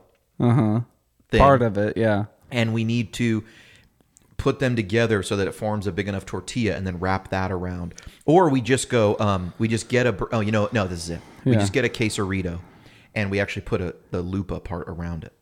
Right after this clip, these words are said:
Speaker 2: The quesalupa part around
Speaker 1: Uh,
Speaker 2: it.
Speaker 1: so you're eating the crunchy first as you go into the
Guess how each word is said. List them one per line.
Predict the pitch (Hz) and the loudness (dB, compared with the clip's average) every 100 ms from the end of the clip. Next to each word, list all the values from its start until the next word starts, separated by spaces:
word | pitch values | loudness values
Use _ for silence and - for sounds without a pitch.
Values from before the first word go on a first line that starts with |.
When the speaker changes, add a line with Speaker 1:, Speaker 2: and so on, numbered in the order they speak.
| _ _ | _ _
Speaker 2:
The | - | -10
quesalupa | - 110 - 92 98 - 82 | -6 -6 -6 -6 -6 -8 -10
part | - 80 | -12 -12
around | 85 82 | -10 -4
Speaker 1:
Uh, | - 85 | -4 -2
Speaker 2:
it. | |
Speaker 1:
so | - 147 | 2 4
you're | 135 139 | 6 4
eating | 151 151 135 | 4 6 6
the | 120 | 6
crunchy | - 127 120 - 113 | 4 4 4 2 -2
first | - 117 98 - 110 | 2 2 2 2 4
as | 110 | 4
you | 107 101 | 4 4
go | 101 101 | 4 6
into | 101 95 | 6 4
the | 92 | 0